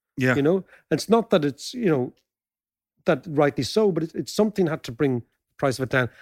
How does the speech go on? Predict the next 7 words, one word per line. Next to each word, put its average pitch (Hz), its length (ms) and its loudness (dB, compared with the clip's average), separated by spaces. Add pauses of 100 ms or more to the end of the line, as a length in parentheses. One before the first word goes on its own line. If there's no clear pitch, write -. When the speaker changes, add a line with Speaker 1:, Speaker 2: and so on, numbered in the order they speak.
(220)
Speaker 2:
And 170 160 0 (200)
if - 640 -2 (720)
now 147 520 0 (120)
we 143 80 0
see 147 320 -4
a 120 40 0
switch - 800 -4